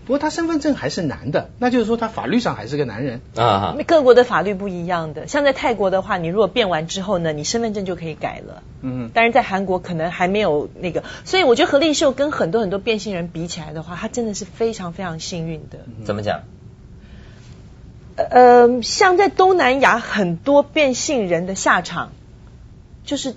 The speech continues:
Speaker 3: 在
Speaker 2: 变性人还有下场呢？
Speaker 1: 这，这后来的，呃，生活。
Speaker 3: 对，你，
Speaker 2: 啊。
Speaker 3: 你就是，你就是在，你就是在一些那种蛮山卡拉的那种，那种，那种小歌厅、小舞厅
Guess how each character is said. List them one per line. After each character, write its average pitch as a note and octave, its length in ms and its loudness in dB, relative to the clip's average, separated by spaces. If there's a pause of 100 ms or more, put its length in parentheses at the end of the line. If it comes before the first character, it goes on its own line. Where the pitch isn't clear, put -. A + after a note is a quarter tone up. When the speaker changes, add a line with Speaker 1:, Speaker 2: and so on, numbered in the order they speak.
(100)
Speaker 3:
在 G#3+ 300 4
Speaker 2:
变 D3 160 -2
性 D3+ 100 -2
人 B2 120 0
还 C#3 100 -4
有 G2 80 -6
下 D#3+ 240 -2
场 D2 260 0
呢？ D2 120 -12 (360)
Speaker 1:
这， C3+ 140 -6
这 C3 220 -6
后 D#3 220 -4
来 A#2+ 140 -2
的， B2+ 120 -4 (340)
呃， G#2 320 -12
生 D#3+ 160 -2
活。 D4 60 4
Speaker 3:
对， E3+ 320 0
你， B3 80 0
Speaker 2:
啊。 A3 140 4
Speaker 3:
你 B3+ 80 2
就 F4 120 4
是， E4 220 0
你 A3+ 140 0
就 E4+ 180 4
是 D4+ 160 0
在， B3+ 300 4
你 G#3 120 0
就 D4+ 160 2
是 C#4+ 160 -2
在 B3+ 200 2
一 B3 100 -2
些 B3+ 240 2
那 B3 160 2
种 C#3+ 380 -2 (440)
蛮 G#3+ 300 4
山 A#3+ 260 2
卡 A#3+ 140 4
拉 A3+ 180 8
的 G#3+ 120 0
那 A3 160 4
种， E3+ 200 0
那 A3 140 4
种， D#3 260 0
那 A3+ 120 4
种 E3+ 120 2
小 D#3+ 200 4
歌 G#3+ 160 2
厅、 A3+ 160 -4
小 G3 160 4
舞 D#3+ 100 0
厅 G3 340 -6